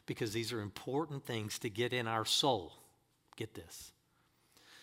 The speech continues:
To say that he, God, must satisfy himself means that he must be himself and act according to the perfection of his nature or name. Now, we said this last week, if you'll remember.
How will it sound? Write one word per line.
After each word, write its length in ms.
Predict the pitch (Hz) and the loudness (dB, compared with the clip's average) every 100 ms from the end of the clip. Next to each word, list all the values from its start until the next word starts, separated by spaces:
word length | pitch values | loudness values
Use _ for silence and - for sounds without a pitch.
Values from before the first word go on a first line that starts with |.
| - - | -20 -6
To 100 | - | 2
say 380 | - - 180 185 | 6 8 10 8
that 240 | 131 107 | 6 2
he, 320 | - 170 131 107 | 2 4 4 4
God, 400 | 123 127 104 104 | 6 6 4 0
must 420 | 107 107 - - | -2 0 0 0
satisfy 680 | 165 170 117 - - 104 98 | -2 -4 -6 -4 -2 -4 -4
himself 800 | 101 92 190 175 95 - - - _ _ _ _ _ - - - - | -4 -2 -2 -2 -6 -12 -16 -18 _ _ _ _ _ -20 -20 -20 -6
means 420 | 135 156 202 170 127 | 2 4 6 4 0
that 140 | 104 | -2
he 140 | 120 | -2
must 460 | 135 120 113 104 92 | 0 0 0 -4 2
be 220 | 156 220 | 4 4
himself 840 | 156 104 98 - 98 101 - - - _ _ _ _ _ _ _ - - - - - | 2 0 0 0 -4 -14 -14 -16 -16 _ _ _ _ _ _ _ -20 -20 -20 -20 -12
and 220 | - 127 - - | -6 -4 -4 8
act 600 | 180 170 117 113 - - | 12 12 10 2 -6 -6
according 500 | 135 - 170 156 147 | -4 0 4 4 4
to 80 | 139 | 0
the 120 | 123 117 | -4 -8
perfection 1040 | 131 - - 233 - - 107 98 117 165 - | -8 -8 0 2 4 2 2 -2 -6 -10 -6
of 140 | 123 | -2
his 200 | 135 110 | -2 -2
nature 560 | 123 180 180 - 110 113 | 2 2 2 0 -2 -2
or 180 | 131 135 | 0 4
name. 320 | 175 151 92 | 4 4 2
Now, 200 | 123 120 - - | 0 0 -8 -2
we 100 | 151 | 2
said 300 | 180 - 233 | 2 2 2
this 180 | 180 - | 0 2
last 300 | 147 127 - | 2 2 0
week, 360 | 214 202 - - | -6 -6 -8 -12
if 80 | - | -2
you'll 100 | 117 | 0
remember. 440 | 113 143 214 92 | 2 2 0 -4